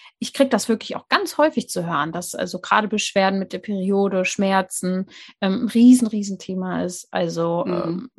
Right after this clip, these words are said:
Speaker 1: bei jedem hilft so ein bisschen was anderes, aber meistens ist es der Rückzug tatsächlich, den dann der Körper auch einfordert, finde ich so ein bisschen, ne?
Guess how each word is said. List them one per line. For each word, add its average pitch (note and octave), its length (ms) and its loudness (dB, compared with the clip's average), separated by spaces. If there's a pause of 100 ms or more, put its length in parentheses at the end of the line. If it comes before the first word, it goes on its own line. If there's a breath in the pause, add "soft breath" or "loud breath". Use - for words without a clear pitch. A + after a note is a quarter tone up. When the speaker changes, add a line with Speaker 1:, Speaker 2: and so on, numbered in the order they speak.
(340)
Speaker 1:
bei G#3 100 2
jedem G3 400 2
hilft G3+ 240 0
so G3+ 80 -4
ein F#3 60 -4
bisschen G#3 240 -6
was F#3 180 -6
anderes, G#3 600 4
aber F#3 260 -4
meistens F#3 400 0
ist F#3+ 140 -6
es G3 100 -8
der G3 180 0
Rückzug A#3+ 840 2
tatsächlich, F3 640 -8
den F#3 220 -2
dann F#3 160 -4
der F3+ 100 -4
Körper G3+ 360 -4
auch D#3 140 -4
einfordert, E3+ 540 -2
finde E3+ 220 -6
ich E3 100 -12
so E3 80 -8
ein E3+ 100 -4
bisschen, E3+ 320 -6
ne? G#3 200 -4